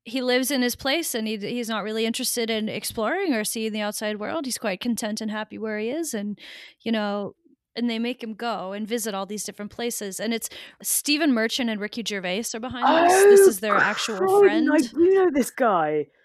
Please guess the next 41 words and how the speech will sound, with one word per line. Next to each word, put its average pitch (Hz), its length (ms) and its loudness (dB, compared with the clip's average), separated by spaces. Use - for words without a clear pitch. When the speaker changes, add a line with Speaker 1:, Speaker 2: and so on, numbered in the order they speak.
Speaker 2:
Yes, 247 640 0
they 285 100 2
just 311 160 0
make 320 240 -2
fun 302 240 0
of 285 80 -2
him 247 120 4
Speaker 1:
This 233 220 -4
is 247 120 -8
the, 226 100 -6
their 233 200 -2
actual 240 400 0
Speaker 2:
all 240 60 0
the 240 100 2
Speaker 1:
friend. 240 420 0
Speaker 2:
time. 180 320 -8
Yeah, 233 340 2
Speaker 1:
Yeah. 202 180 -6
Speaker 2:
no. 240 300 4
<laughs> 254 100 -4
I've 196 120 -6
seen, 240 280 -8
yeah, 170 180 -2
I've 165 80 -8
seen 175 200 -10
Speaker 1:
But 269 200 -2
Speaker 2:
clips 302 140 0
Speaker 1:
in 349 60 -2
Speaker 2:
of 359 60 -6
Speaker 1:
his 320 220 -4
Speaker 2:
him. - 60 -4
Speaker 1:
sort 262 260 -4
of, 233 380 -8
in 269 140 -2
his 320 180 -4
kind 294 200 -4
of 254 120 -4
endearing 233 480 -6
devotion 208 540 -10
to 208 220 -12
the 196 180 -10